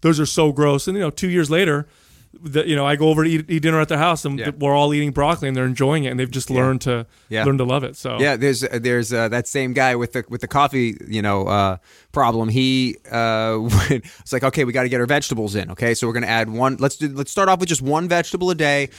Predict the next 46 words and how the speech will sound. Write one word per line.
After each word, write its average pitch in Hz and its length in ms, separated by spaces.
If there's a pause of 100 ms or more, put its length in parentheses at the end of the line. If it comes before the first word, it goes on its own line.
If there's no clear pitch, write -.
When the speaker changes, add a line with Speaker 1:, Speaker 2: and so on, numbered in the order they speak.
(160)
Speaker 2:
What 156 220
vegetable 143 340
can 139 140
you 127 100
eat?" 123 80
And 104 80
he's 110 140
like, 110 180
"Broccoli. 139 340
I 101 100
like 139 180
broccoli." 123 420 (240)
I - 20
was 127 100
like, 131 120
"Okay, 135 220
great." 123 320 (260)
And 147 160
then 151 140
I 147 80
started, 175 340
s-, - 300
like, 147 240
I 147 100
started, 175 560
uh, 123 360
he 143 120
sent 190 260
me 180 120
a 143 60
picture 170 360
of 139 60
his 127 160
broccoli, 147 500
and 131 100
it 127 60
had, 151 260
like, 135 240
ketchup 170 400
all 214 180
over 233 220
it. 294 240
Speaker 1:
<laughs> - 280
Speaker 2:
And 175 280
I 165 80
go 175 380